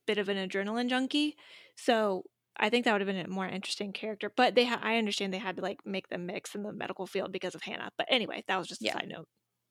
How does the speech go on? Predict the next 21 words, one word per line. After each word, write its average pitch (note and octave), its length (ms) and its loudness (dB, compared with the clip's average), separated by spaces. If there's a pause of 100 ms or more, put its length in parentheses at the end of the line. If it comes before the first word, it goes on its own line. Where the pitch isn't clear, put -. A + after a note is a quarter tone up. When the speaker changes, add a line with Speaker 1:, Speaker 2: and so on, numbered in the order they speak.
(120)
Speaker 2:
No, A#3+ 220 0 (220)
I F#3+ 260 4 (260)
agree. F#3+ 340 2
Like, E3+ 200 0
that's F3 180 2
probably F3 480 2
where E3 240 4
he F3+ 160 -2
should E3+ 220 -2
get D#3+ 200 0
his, E3 320 -2 (540)
this - 80 -14
is F#3 40 -8
gonna E3 160 -6
sound E3 200 -6
horrible, D#3+ 540 -2 (280)
but - 180 -2
quote G3 220 4
unquote F3 340 0
thrill D#3+ 300 2
seeking. - 540 -8